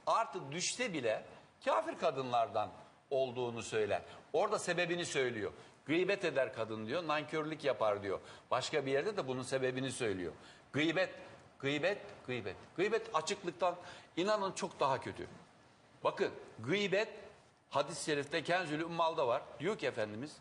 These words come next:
"İyyâkum vel gıybe." "Sizi gıybetten sakındırırım. Fe innel gıybete eşeddü mine zina."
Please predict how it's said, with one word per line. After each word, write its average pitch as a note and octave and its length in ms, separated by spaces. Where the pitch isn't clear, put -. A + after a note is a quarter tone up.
"İyyâkum G3+ 760
vel D#3+ 220
gıybe." B2+ 300
"Sizi D#3+ 640
gıybetten D#3+ 580
sakındırırım. D#3 760
Fe - 200
innel C#3 600
gıybete F#3+ 580
eşeddü B2+ 460
mine A#2+ 300
zina." D#3+ 460